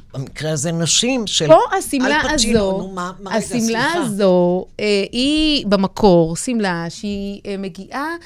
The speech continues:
Speaker 2: עם סגירה מקדימה, עם גולף קטנטן ומתוק, שאני והסטייליסטית ממש אהבנו. מיטל, פחות. בסופו של דבר, פתאום באה לי הברקה, השמלה כל כך החמיאה והצבע כל כך יפה, פשוט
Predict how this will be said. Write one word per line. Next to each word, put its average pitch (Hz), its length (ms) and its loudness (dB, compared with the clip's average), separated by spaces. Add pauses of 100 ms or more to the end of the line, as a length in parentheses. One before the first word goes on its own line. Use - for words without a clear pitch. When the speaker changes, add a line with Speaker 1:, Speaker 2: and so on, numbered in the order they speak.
(220)
Speaker 2:
עם 233 140 -6
סגירה 202 360 -4
מקדימה, 277 520 -4
עם 247 140 -2
גולף 220 340 -2
קטנטן 220 460 -4
ומתוק, 208 680 -8
שאני 220 340 -4
והסטייליסטית 277 800 -2
ממש 226 600 4
אהבנו. 165 360 -2 (280)
מיטל, 440 260 0 (300)
פחות. 320 520 2 (560)
בסופו 254 340 -2
של 466 80 -2 (120)
דבר, 262 120 2 (100)
פתאום 302 420 0
באה 240 180 6
לי 247 140 4
הברקה, 220 520 -2
השמלה 196 400 -2 (220)
כל - 260 6
כך - 160 -4
החמיאה 226 440 -2
והצבע 240 380 -2 (100)
כל 339 140 4 (140)
כך 453 80 -6
יפה, 320 260 -4 (360)
פשוט 508 320 -2